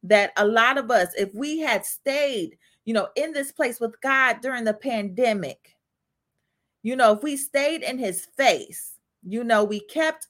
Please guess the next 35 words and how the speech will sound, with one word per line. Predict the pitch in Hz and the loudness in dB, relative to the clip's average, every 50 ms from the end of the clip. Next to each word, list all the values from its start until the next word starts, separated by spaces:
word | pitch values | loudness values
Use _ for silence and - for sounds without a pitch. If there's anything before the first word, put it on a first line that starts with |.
| _ - | _ 0
our | 233 240 226 214 214 196 | 2 2 4 4 4 2
just | 196 - 220 214 190 185 - - - | 0 -2 -2 -2 -2 -4 -6 -10 -10
intimacy | 277 320 208 - 320 247 233 208 208 - 220 208 175 | -10 -8 -6 -6 -6 -4 -4 -4 -4 -4 -6 -6 -4
with | 165 170 170 - | -4 -4 -4 -4
him, | 214 190 156 139 139 165 170 _ _ _ _ _ _ _ _ _ _ _ - | -4 -4 -4 -4 -6 -10 -12 _ _ _ _ _ _ _ _ _ _ _ -4
this | 311 320 330 339 330 - | -2 0 0 0 -2 -6
year | 302 302 285 285 277 254 | -6 -4 -2 -2 -2 -2
we | 269 294 - | -4 -6 -4
are | - - 226 196 202 | 0 2 2 2 0
so | - - - - 262 233 214 | -2 -6 -4 0 2 2 2
close | 214 - 254 190 147 120 127 - - - - - _ _ _ _ - | 0 -2 -2 0 0 0 -2 -8 -12 -18 -20 -20 _ _ _ _ -6
to | 220 214 | -6 -4
having | 247 220 196 180 175 170 170 - _ _ - | -2 -2 -2 -2 -2 -6 -10 -12 _ _ -2
everything | 262 294 302 294 269 285 277 269 - 262 254 240 220 | 0 2 2 0 0 -4 -6 -4 -4 -4 -2 0 0
that | 202 202 214 | 0 -2 -2
he | 247 254 254 | -4 -4 -4
has | 262 180 175 - - - | -2 -2 -4 -4 -8 -6
told | - 262 254 233 214 208 - - | -2 -2 0 0 0 -2 -2 0
us | 190 170 170 170 - | 0 0 0 -2 -8
come | - - 220 202 202 196 190 190 208 - _ _ _ - | -8 -6 -4 -4 -4 -4 -4 -6 -8 -10 _ _ _ -20
to | - - 175 165 | -16 -14 -14 -14
pass. | - - - 214 175 160 139 - - - - - - | -12 -8 -4 -2 -2 0 -2 -2 -4 -8 -10 -6 -4
I | 208 220 214 220 | -2 -2 -2 -2
sincerely | 214 - - 214 196 180 175 170 - - - - - 254 247 269 277 277 269 254 240 214 196 160 147 147 170 _ - - - _ _ - | -4 -8 -8 -6 -6 -4 -6 -8 -10 -12 -14 -12 -10 -8 -4 0 0 0 0 0 -2 -2 -2 -2 -4 -6 -10 _ -20 -20 -20 _ _ 2
believe | - 220 214 214 208 233 233 226 254 214 - | 4 4 4 4 0 -2 0 0 0 0 2
that | - 214 202 185 - - - | 4 4 4 4 2 0 -2
with | 202 226 240 240 240 190 | 0 0 0 0 -2 -6
my | 196 196 170 160 160 | -6 -4 -2 -2 -2
heart. | 165 - - 240 240 233 220 180 143 - - | -4 -6 -6 -2 0 2 2 2 0 0 2
I | 208 226 240 233 | 2 2 2 2
mean, | 214 202 175 | -2 -4 -2
I | - 208 254 269 277 233 | 0 0 0 0 -2 -4
just | 240 220 214 214 - | -4 -6 -6 -6 -4
have | 240 196 170 160 - | -4 -4 -4 -4 -6
such | - - - 233 233 240 - - - - | -8 -4 0 2 2 2 2 -2 -8 -18